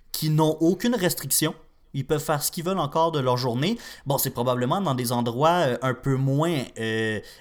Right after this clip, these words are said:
affectés par le virus. Là, on pense aux États peut-être plus du Midwest, là, euh, plus en campagne comme le Wyoming.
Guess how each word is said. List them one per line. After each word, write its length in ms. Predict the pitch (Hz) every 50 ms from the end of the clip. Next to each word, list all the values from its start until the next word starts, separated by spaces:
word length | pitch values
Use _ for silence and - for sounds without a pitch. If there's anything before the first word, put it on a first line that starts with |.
| - -
affectés 500 | 127 127 - - 139 - - - 170 170
par 240 | 165 - 127 117 127
le 80 | 123
virus. 400 | 120 113 117 117 113 147 180 175
Là, 60 | 156
on 100 | 135 113
pense 300 | 101 - 135 131 135 -
aux 80 | 135 123
États 260 | 117 123 120 - 147
peut-être 320 | 143 127 120 - 131 123 -
plus 160 | 143 135 127
du 100 | 120 123
Midwest, 540 | 123 120 117 117 113 127 139 151 151 - -
là, 100 | 143 135
euh, 300 | 143 135 123 120 113 110 107 - - - - -
plus 160 | - 131 -
en 80 | 127 120
campagne 320 | - 120 110 - 139 139
comme 160 | 131 131 127
le 60 | 123 117
Wyoming. 760 | 117 117 120 120 120 120 113 117 123 151 202 247 240 190